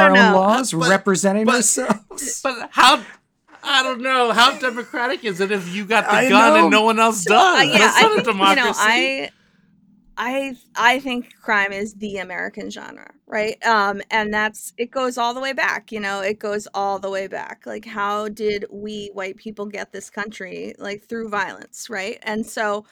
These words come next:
Speaker 2: we're all complicit in that, and we're, it's still a story we're unfolding, is, like, how do we, how do we continue,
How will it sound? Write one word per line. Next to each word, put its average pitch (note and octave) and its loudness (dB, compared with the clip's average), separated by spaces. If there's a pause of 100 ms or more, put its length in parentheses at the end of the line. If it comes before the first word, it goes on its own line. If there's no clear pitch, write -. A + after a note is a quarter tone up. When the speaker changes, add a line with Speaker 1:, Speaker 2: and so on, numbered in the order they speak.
(440)
Speaker 2:
we're A#3 -6
all G#3 0
complicit A#3+ -10
in G#3+ -10
that, F#3+ -6 (120)
and F#3+ -10 (220)
we're, G#3 -6
it's G#3+ -8
still B3 -8
a A#3+ -8
story A3 -6
we're G3 -8
unfolding, F#3+ -12
is, - -16
like, G#3 -14
how G3+ -6
do A3 -4
we, A3 -12 (340)
how C4+ -6
do C#4+ -4
we D#4+ -12
continue, B3+ -10